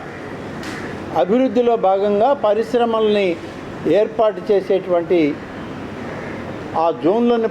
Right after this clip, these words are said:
ప్రారంభించడం ఈ జిల్లా నుంచే చేయడానికి వారు రావడం జరిగింది. ఇప్పటి వరకు అధికారికంగా విడుదలైనటువంటి వారి కార్యక్రమం పదకొండున్నర గంటలకు ఆత్మకూరు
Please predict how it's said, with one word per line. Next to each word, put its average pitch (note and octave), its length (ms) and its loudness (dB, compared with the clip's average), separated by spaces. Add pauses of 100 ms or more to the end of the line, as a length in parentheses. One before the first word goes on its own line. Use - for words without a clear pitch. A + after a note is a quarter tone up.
ప్రారంభించడం F#3 760 2 (120)
ఈ E3+ 60 2 (120)
జిల్లా F3+ 220 4 (100)
నుంచే E3 220 0 (100)
చేయడానికి D#3 540 2 (100)
వారు D3 240 2
రావడం D3 340 0
జరిగింది. - 220 -6 (480)
ఇప్పటి A#3+ 300 2
వరకు C4+ 260 4 (140)
అధికారికంగా B3 760 4 (120)
విడుదలైనటువంటి G#3+ 920 4 (420)
వారి D#3+ 280 2
కార్యక్రమం G#3+ 500 2 (1400)
పదకొండున్నర A#3 720 2 (120)
గంటలకు A#3 460 2 (640)
ఆత్మకూరు B3 580 2